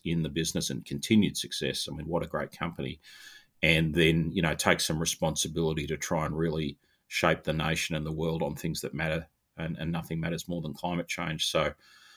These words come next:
so look, I, I'm, I'm sure all of those are fairly familiar, uh, heroics, and I don't, I, I said they're all mates. Obviously, a number of those people are not people I personally know. I'm obviously incredibly proud of Martin Hosking and, uh, you know, what he did coming out of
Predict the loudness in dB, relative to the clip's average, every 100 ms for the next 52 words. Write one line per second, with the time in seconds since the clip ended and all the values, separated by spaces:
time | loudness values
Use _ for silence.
0 | _ 2 4 6 6 4 4 2 -4 -6
1 | -2 -2 4 8 10 10 6 6 6 6
2 | 6 4 2 -8 -20 -12 4 10 10 10
3 | 8 8 10 12 12 10 8 -2 -12 -12
4 | -2 6 6 8 10 12 10 8 4 4
5 | 4 6 8 6 4 -8 -8 -2 -2 -2
6 | 0 2 4 6 6 6 4 0 2 2
7 | 4 2 4 4 2 0 2 0 0 0
8 | 0 2 2 2 0 0 -2 -4 _ _
9 | _ _ -6 -2 0 0 0 0 0 4
10 | 4 2 -2 4 4 4 4 2 0 -2
11 | -4 _ _ 2 2 4 0 0 -4 -2
12 | 0 0 0 0 0 -2 -4 0 2 0
13 | 2 2 2 -2 _ -20 _ 2 2 4
14 | 2 4 6 4 2